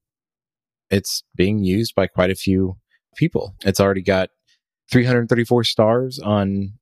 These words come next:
on GitHub, which I know isn't like, like, whoa, you know, it's got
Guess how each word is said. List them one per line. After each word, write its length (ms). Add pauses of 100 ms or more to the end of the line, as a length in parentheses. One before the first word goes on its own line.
(140)
on 240
GitHub, 400
which 220
I 40
know 200
isn't 240
like, 240 (840)
like, 200
whoa, 340
you 140
know, 140
it's 120
got 200